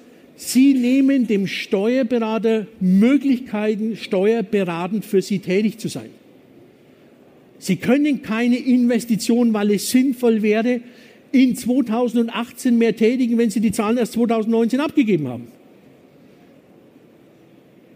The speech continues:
Und der dritte Punkt ist das, schauen Sie einfach auch mal auf Ihre Zahlen, vergleichen Sie, wenn Sie eine Planung haben, vergleichen Sie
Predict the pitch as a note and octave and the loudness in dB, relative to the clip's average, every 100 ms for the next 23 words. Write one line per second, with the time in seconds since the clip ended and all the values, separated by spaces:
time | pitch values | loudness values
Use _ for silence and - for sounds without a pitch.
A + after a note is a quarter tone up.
0 | - - F#3+ A3+ A3+ A#3+ D#4+ E4 C4+ C#4 | -20 -6 0 2 2 2 2 2 2 0
1 | C4+ B3 C4+ B3+ - G3 D4 D#4 C#4 G3+ | 0 0 0 0 -2 -4 -2 -2 -2 -2
2 | C4+ B3+ B3 F#3+ A#3+ B3 B3+ B3+ A#3 B3 | -2 -2 -4 -2 -2 0 0 0 -2 0
3 | A#3+ A#3+ - G#3+ A3 D4+ C#4 B3 A3 A3 | 0 0 -2 -4 -2 0 0 0 2 2
4 | G#3+ C4 C4+ C#4 C4+ A#3+ B3+ B3 A#3 G#3 | 2 0 0 0 0 2 2 0 0 0
5 | A3 F#3 G3 F#3 A#3 C4 A#3 A#3 A3+ A3+ | 0 0 0 -2 -2 -2 0 0 0 -2
6 | - - - F#3+ G#3+ G#3 B3+ C4 B3+ B3+ | -4 -18 -4 0 0 0 -2 -2 0 2
7 | B3 A3 | 2 2